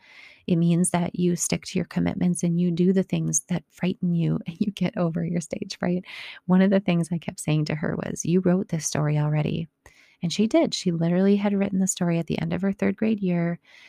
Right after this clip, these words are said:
beginning, middle, and end, characters, plot, everything. And I said, "At the end of this story, you celebrate getting over your barrier and overcoming that obstacle. And that's what's gonna happen." So it was so beautiful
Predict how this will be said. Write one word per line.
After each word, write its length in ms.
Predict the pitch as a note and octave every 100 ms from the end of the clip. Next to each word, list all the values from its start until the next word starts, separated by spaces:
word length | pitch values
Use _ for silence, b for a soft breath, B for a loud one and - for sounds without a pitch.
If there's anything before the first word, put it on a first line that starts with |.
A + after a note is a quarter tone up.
| B B -
beginning, 420 | D#3+ E3 E3 F3
middle, 240 | F3 G3
and 160 | G#3 G#3
end, 240 | G3 G3
characters, 640 | G3 F3 F#3 F#3 F#3 F#3 F3
plot, 400 | - E3+ F3+ F#3
everything. 640 | E3+ E3+ F3+ - D#3+ D#3 D3+ b b b _
And 100 | E3
I 40 |
said, 220 | D#3 - E3
"At 100 | D#3+
the 120 | E3+
end 140 | F3
of 80 | G3
this 160 | G3+ -
story, 520 | - A3+ F#3+ F3 E3
you 200 | E3 F#3
celebrate 540 | - F#3 F#3+ - E3
getting 300 | - E3 D#3+
over 260 | D#3 D#3+ E3+
your 200 | D#3+ D#3+
barrier 500 | D#3 D#3+ E3+ E3 D#3
and 160 | - D#3+
overcoming 640 | E3+ E3 E3 - E3 E3
that 180 | E3 D#3
obstacle. 640 | D#3+ D#3 - D3+ - D3+ B B B
And 100 | E3
that's 200 | D#3 D3+
what's 140 | F3 -
gonna 180 | F3
happen." 440 | E3+ F3 - F#3 F#3+
So 300 | G3+ A3 F3 B B B E3
it 80 |
was 160 | D#3+ D#3
so 160 | - E3
beautiful 520 | D#3+ D#3+ - D#3+